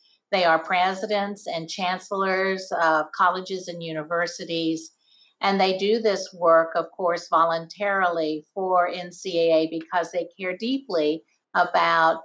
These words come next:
um, college sports and our student athletes.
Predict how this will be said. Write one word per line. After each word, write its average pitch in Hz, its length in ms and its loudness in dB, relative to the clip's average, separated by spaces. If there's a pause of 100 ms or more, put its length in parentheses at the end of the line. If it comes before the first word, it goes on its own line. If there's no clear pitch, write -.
(120)
um, 160 480 0 (200)
college 190 440 2
sports 180 840 -4
and 180 200 -4
our 160 120 0
student 170 520 -10
athletes. 143 800 -6